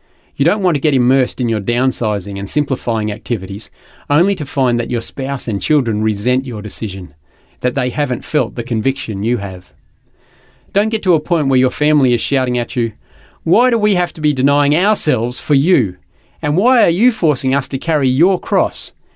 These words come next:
We were perfectly happy the way we were." If you're the father of the home,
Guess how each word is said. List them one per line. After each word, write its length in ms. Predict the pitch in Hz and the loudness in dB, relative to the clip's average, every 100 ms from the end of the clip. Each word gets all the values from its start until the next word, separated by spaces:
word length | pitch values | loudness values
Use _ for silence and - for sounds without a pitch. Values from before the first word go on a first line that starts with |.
| _ - | _ 2
We 100 | 247 | 4
were 120 | 262 | 4
perfectly 460 | - 208 208 156 | 2 0 0 -2
happy 300 | 143 208 127 | -2 -2 -2
the 120 | 110 120 | -2 0
way 160 | 156 | 2
we 100 | 139 | 2
were." 400 | 131 170 139 98 - _ _ _ _ _ _ _ _ _ _ _ _ _ _ _ - | 4 4 2 -2 -8 _ _ _ _ _ _ _ _ _ _ _ _ _ _ _ -6
If 120 | - | 0
you're 100 | 269 | 2
the 60 | |
father 400 | 233 180 170 160 | 2 0 2 2
of 100 | 139 | -2
the 100 | 113 | -2
home, 340 | 98 92 95 | -4 -6 -8